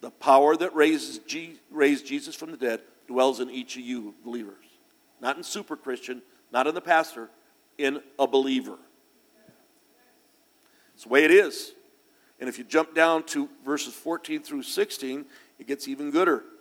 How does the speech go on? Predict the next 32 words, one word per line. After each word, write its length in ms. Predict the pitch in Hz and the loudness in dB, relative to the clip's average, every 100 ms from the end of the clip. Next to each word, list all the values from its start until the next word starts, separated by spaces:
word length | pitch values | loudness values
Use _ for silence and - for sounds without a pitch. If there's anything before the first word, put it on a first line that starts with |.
| _ _ _ _ _ _ _ _ _ _ _ _ _ _ _ - _ - | _ _ _ _ _ _ _ _ _ _ _ _ _ _ _ -20 _ -4
"For 180 | 160 | -2
as 120 | 160 160 | 0 0
many 240 | 226 233 | 2 6
are 80 | 208 | 6
that 80 | 165 | 6
are 60 | |
led 200 | 170 185 | 6 6
by 140 | 175 156 | 6 2
the 80 | |
Spirit 300 | 131 - 208 | 0 2 4
of 100 | 185 | 4
God, 260 | 139 143 143 | 4 2 2
they 120 | 196 | 0
are 100 | 208 | 0
the 100 | 196 | 0
sons 300 | 190 214 220 | -2 -2 -4
of 80 | 170 | -4
God." 180 | 127 110 _ _ | -4 -4 _ _
I 160 | - - | -10 -8
am 120 | 254 | -8
a 60 | 254 | -8
son 200 | - 226 | -6 -6
of 140 | 220 | -4
God. 340 | 208 - - - _ _ _ _ _ _ _ _ _ _ _ _ _ _ _ _ _ _ _ _ _ _ | -6 -4 -6 -10 _ _ _ _ _ _ _ _ _ _ _ _ _ _ _ _ _ _ _ _ _ _
I'm 160 | 180 185 | -6 2
not 320 | 240 233 - - _ _ _ _ | 2 2 -4 -20 _ _ _ _
a 60 | 165 | 2
wannabe. 640 | 185 220 233 208 180 120 | 2 2 0 -4 -10 -4
I'm 140 | 147 185 | -2 2
not 500 | 208 208 - _ _ | 2 2 -8 _ _
someone 320 | - 214 214 196 | -8 -4 -2 -4
who, 160 | 151 | -8